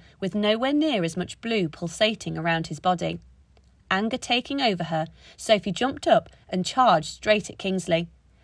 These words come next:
Never had fury taken over her as badly as this. She had yelled at her parents before, but what ten-year-old hadn't? This was different. This was rage. This monster had destroyed an innocent creature, and with it, Sophie's first encounter with a mythical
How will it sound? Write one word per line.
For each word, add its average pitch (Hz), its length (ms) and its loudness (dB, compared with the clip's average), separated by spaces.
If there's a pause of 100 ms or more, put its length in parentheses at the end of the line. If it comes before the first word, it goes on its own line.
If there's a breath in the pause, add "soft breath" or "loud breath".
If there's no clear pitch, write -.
(220 soft breath)
Never 247 320 4
had 330 140 -2
fury 240 400 2
taken 196 440 -4
over 226 220 0
her 160 260 -2
as 170 100 -8
badly 180 400 6
as 151 120 -8
this. 170 420 0 (400 soft breath)
She - 180 -2
had 240 120 2
yelled 262 280 4
at 285 80 -4
her 339 140 4
parents 339 400 2
before, 156 420 -6 (260 soft breath)
but 226 100 -6
what 254 220 2
ten-year-old 196 500 0
hadn't? 190 500 0 (340)
This 285 240 -2
was 185 140 -4
different. 170 560 -8 (260)
This 208 220 -6
was 170 140 -8
rage. 170 520 0 (320 soft breath)
This 269 280 0
monster 170 380 -2
had 180 180 -6
destroyed 180 580 -2
an 180 100 -2
innocent 240 440 -2
creature, 262 520 -2 (240 soft breath)
and 208 140 0
with 233 220 0
it, - 240 -6 (160 soft breath)
Sophie's 196 420 0
first 220 380 6
encounter 302 560 0
with 185 120 -2
a 196 60 -4
mythical 208 500 -6